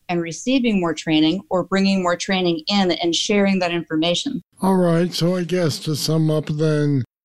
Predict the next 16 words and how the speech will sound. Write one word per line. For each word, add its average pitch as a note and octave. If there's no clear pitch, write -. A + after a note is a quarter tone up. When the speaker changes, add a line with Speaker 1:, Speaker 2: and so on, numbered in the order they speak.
Speaker 2:
it F3+
seems F3+
to D#3+
be F#3
an F3+
issue F3
that's D#3+
widespread, E3+
but E3+
it's C#3+
an E3+
individual D3
problem. C#3+
It's C#3
not D#3+
a, D3